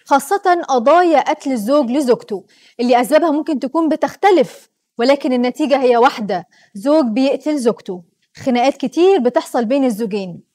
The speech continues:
دول بيتخانقوا بسبب مصروف البيت، دول شدوا مع بعض بسبب قرايب الزوجة، دي بتروح لمامته أو لمامتها، غيرهم بيتخانقوا بسبب العيال، تربيتهم ومشاكلهم وخناقات كتيرة. دي كلها أمور لا يخلو أي بيت منها.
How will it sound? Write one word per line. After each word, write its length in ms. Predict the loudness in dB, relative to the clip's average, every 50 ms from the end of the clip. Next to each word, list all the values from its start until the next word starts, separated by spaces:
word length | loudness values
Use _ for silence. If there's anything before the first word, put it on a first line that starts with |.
| _ _ _ -10
دول 240 | -4 0 0 2 2
بيتخانقوا 480 | 2 0 -2 -2 -2 -4 -4 -2 -2 -4
بسبب 340 | -4 -4 -2 0 0 0 0
مصروف 380 | -2 -6 -6 -6 -8 -6 -6
البيت، 460 | -8 -6 -4 -4 -4 -4 -6 -8 _ -20 _ _ _ _ _ -8
دول 160 | -6 -6 -4
شدوا 320 | 0 0 0 2 2 0
مع 160 | 0 0 0 0
بعض 320 | 0 0 0 0 -2 -4
بسبب 400 | -6 -6 -6 -4 -2 -2 -2 -2
قرايب 320 | -2 -2 0 0 0 0
الزوجة، 600 | -2 -4 -4 -2 -2 -2 0 0 0 0 -2 -4 _ _ _ -12
دي 160 | -6 -4 -4
بتروح 380 | -4 -4 -2 -4 -4 -4 -4 -6
لمامته 640 | -4 -2 0 0 -2 -2 -4 -4 -4 -4 -6 -6 _ _ _ _ _ _ -4
أو 160 | -2 -2 0
لمامتها، 640 | -2 -2 -2 -2 -2 -2 -4 -4 -4 -4 -4 -4 -4 _ _ _ _ _ _ -8
غيرهم 380 | -4 -2 0 0 0 0 0 0
بيتخانقوا 420 | 0 -2 -2 -2 -4 -2 -2 -4
بسبب 320 | -6 -4 -2 0 0 0 0
العيال، 600 | 0 -2 -2 0 0 2 2 2 2 2 0 -4
تربيتهم 800 | -6 -8 -8 -6 -6 -4 -4 -4 -4 -4 -4 -6 -4 -4 -4 -4
ومشاكلهم 800 | -4 -6 -8 -8 -8 -8 -4 -2 -2 -2 -2 -4 -4 -4 -4 -4
وخناقات 540 | -4 -6 -6 -6 -8 -6 -4 -6 -6 -8
كتيرة. 480 | -8 -10 -8 -4 -2 -2 -2 -2 -4 -6 _ _ _ _ _ _ -8 -4
دي 120 | -4 -4
كلها 380 | -2 -2 -2 0 0 0 0 0
أمور 360 | 0 0 0 2 0 0 0
لا 200 | 0 0 0 2
يخلو 480 | 2 0 -2 -4 -6 -4 -2 0 0
أي 300 | 2 4 4 4 4 4
بيت 280 | 2 2 0 -2 -2 -4
منها. 360 | -4 -4 -4 -6 -10 -16 -18